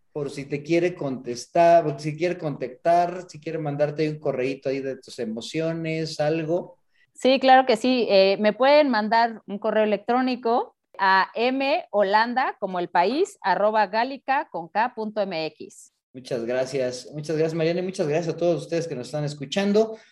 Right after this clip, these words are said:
Speaker 1: Por favor, díganos ahí en los comentarios del, del, de nuestra fanpage de Facebook,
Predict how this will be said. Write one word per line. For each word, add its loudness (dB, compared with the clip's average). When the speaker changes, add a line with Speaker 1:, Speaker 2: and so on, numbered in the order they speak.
Speaker 1:
Por -2
favor, 6
díganos 0
ahí 0
en -2
los -2
comentarios 2
del, -2
del, -6
de -6
nuestra -6
fanpage -2
de -4
Facebook, 0